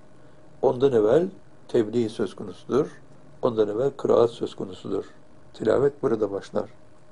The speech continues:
Ve tilavet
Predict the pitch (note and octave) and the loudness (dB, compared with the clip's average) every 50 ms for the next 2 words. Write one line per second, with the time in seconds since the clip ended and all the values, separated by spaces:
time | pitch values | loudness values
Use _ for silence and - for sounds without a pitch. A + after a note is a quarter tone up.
0 | - - - - - - - - - - - - - - - - - - - - | -20 -20 -20 -20 -20 -20 -20 -20 -20 -20 -20 -20 -20 -20 -20 -20 -20 -20 -20 -20
1 | - - - - - - - - - - - - - - - - - A#2+ C3+ D#3 | -20 -20 -20 -20 -20 -20 -20 -20 -20 -20 -20 -20 -20 -20 -14 -2 2 6 8 10
2 | E3 E3 - - - - - - - - - - - - - - - - - - | 10 8 6 2 -4 -14 -20 -20 -20 -20 -20 -20 -20 -20 -20 -20 -20 -20 -20 -20
3 | - - - - - - - - - - - - - - - - - - - - | -20 -20 -20 -20 -20 -20 -20 -20 -20 -20 -20 -20 -20 -20 -20 -20 -20 -20 -20 -20
4 | - - - - - - - - - - - - - - - - - - - - | -20 -20 -20 -20 -20 -20 -20 -20 -20 -20 -20 -20 -20 -20 -20 -20 -20 -20 -20 -20
5 | - - - - - - - - - - - - - - - - - - - - | -20 -20 -20 -20 -20 -20 -20 -20 -20 -20 -20 -20 -20 -20 -20 -20 -20 -20 -20 -20
6 | - - - - - - - - - - - - - - - - - - - - | -20 -20 -20 -20 -20 -20 -20 -20 -20 -20 -20 -20 -20 -20 -20 -20 -20 -20 -20 -20
7 | - - - - - - B2 A#2+ B2 B2 B2+ C#3+ D#3+ D#3+ | -20 -20 -20 -16 -6 -4 0 2 4 4 4 4 2 0